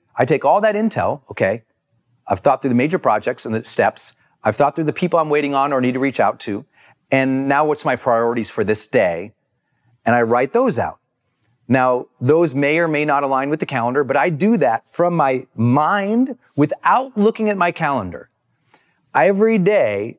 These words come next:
in other words, I'm kind of both recalling and brainstorming every day, projects, people, priorities.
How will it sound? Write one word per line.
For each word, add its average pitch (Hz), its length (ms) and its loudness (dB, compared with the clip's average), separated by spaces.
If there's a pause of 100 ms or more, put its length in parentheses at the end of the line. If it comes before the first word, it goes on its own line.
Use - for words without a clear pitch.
in 151 140 0
other 151 100 2
words, 147 220 0 (100)
I'm 135 160 0
kind 151 220 0
of 117 180 0 (360)
both 131 340 0 (240)
recalling 202 760 0 (320)
and 175 260 0
brainstorming 160 600 0
every 190 380 0
day, 117 360 0
projects, 170 640 -2
people, 139 460 0
priorities. 123 880 -2